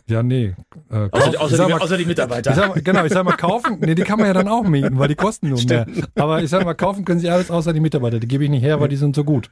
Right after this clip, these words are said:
Speaker 2: Ja, zu Recht.
Speaker 1: Genau.
Speaker 2: Natürlich, das muss an der
Speaker 1: Und,
Speaker 2: Stelle gesagt werden.
Speaker 1: ähm, genau, Kino fünf kann man mieten. Wir sind dabei, gerade die, die Preise zu entwickeln. Wir haben auch schon die erste Sponsorenveranstaltung am
Speaker 2: Cool.
Speaker 1: fünften, äh, September. Da haben wir schon eingestielt. Und, ähm,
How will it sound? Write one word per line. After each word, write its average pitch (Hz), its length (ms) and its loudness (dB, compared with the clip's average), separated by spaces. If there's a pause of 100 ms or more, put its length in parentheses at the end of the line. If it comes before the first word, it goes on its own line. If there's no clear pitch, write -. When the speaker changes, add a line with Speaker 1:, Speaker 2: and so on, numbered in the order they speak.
Speaker 2:
Ja, 120 220 -2
zu - 100 -8
Recht. 131 180 -2
Speaker 1:
Genau. 139 280 0
Speaker 2:
Natürlich, 87 360 -4
das - 140 -4
muss 151 140 2
an - 0 -
der 151 80 2
Speaker 1:
Und, 147 80 0
Speaker 2:
Stelle 147 140 -2
gesagt 147 200 0
werden. 139 600 2
Speaker 1:
ähm, 120 60 -2 (280)
genau, 117 300 0
Kino 117 180 -2
fünf 123 200 -2
kann 120 120 0
man 110 140 2
mieten. 135 340 0
Wir 120 100 2
sind 123 220 -2
dabei, 117 340 -2
gerade 110 400 -2 (280)
die, 101 180 -2
die 101 100 -6
Preise 113 240 -4
zu 110 120 -6
entwickeln. 127 440 -2
Wir 110 60 0
haben 120 100 -2
auch 131 120 0
schon 127 180 -2
die 120 40 -2
erste 123 200 -2
Sponsorenveranstaltung 135 1400 -2
am 117 120 -2
Speaker 2:
Cool. 147 80 -2
Speaker 1:
fünften, 127 480 0
äh, 120 240 2 (600)
September. 120 520 -2
Da 117 120 0
haben 123 180 0
wir 113 60 0
schon 113 240 -2
eingestielt. 110 680 -2
Und, 107 380 -2
ähm, 104 340 0